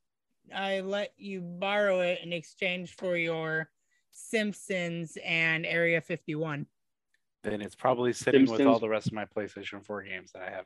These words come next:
Speaker 2: not touched.
Speaker 1: Um, I could share my Steam account with you, Brian, and you could play it on Steam,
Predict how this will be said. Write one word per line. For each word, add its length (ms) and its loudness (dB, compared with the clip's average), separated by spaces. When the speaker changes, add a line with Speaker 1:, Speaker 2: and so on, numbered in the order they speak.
Speaker 2:
not 140 -12
touched. 340 -20
Speaker 1:
Um, 600 4
I 120 6
could 200 2
share 380 6
my 260 4
Steam 840 -2
account 420 -2
with 220 -2
you, 100 -2
Brian, 480 0
and 160 -2
you 140 0
could 180 -6
play 200 2
it 60 0
on 200 -2
Steam, 580 -4